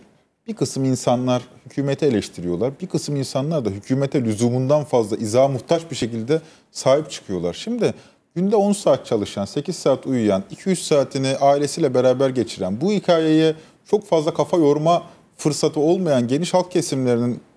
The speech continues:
ka-, şöyle bir düşüncesi olabilir. Ya işte biri muhalif, biri... Hayır, öyle değil. Türkiye'de muhalif ve iktidar yanlısı gazeteciler diye bir şey yok. Türkiye'de gazeteciler var, bir de tetikçiler var.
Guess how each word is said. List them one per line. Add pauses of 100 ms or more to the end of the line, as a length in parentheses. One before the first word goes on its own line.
(100)
ka-, (140)
şöyle
bir (500)
düşüncesi
olabilir.
Ya
işte (260)
biri
muhalif,
biri... (120)
Hayır,
öyle
değil. (520)
Türkiye'de (300)
muhalif (260)
ve
iktidar
yanlısı
gazeteciler
diye
bir
şey
yok. (160)
Türkiye'de
gazeteciler
var,
bir
de
tetikçiler
var.